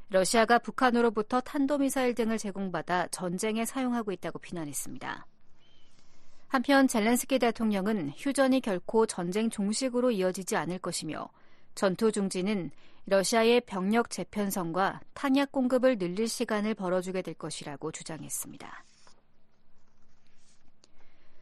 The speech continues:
왕이 중국 외교부장이 십삼 일부터 십팔 일까지 이집트와 튀니지, 토고, 코트디부아르 등 아프리카 사 개국을 방문한다고 중국 외교부가 십 일을 밝혔습니다.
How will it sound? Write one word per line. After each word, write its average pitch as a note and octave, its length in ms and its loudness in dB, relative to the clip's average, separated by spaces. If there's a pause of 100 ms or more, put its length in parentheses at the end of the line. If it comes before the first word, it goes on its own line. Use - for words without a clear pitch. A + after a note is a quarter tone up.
(400)
왕이 A3+ 460 6
중국 A#3 380 4
외교부장이 A3+ 680 4
십삼 C4+ 400 2
일부터 A#3+ 420 0
십팔 B3+ 320 -2
일까지 F3 640 -4 (100)
이집트와 A#3+ 640 0
튀니지, C4 640 -2 (140)
토고, B3+ 420 0 (100)
코트디부아르 A#3+ 760 0
등 G3 300 0 (320)
아프리카 A#3+ 560 0
사 D4 180 0
개국을 C4+ 400 2
방문한다고 F#3+ 800 -2
중국 F#3+ 340 0
외교부가 G3+ 540 0
십 B3+ 160 -6
일을 B3 160 -2
밝혔습니다. - 760 -8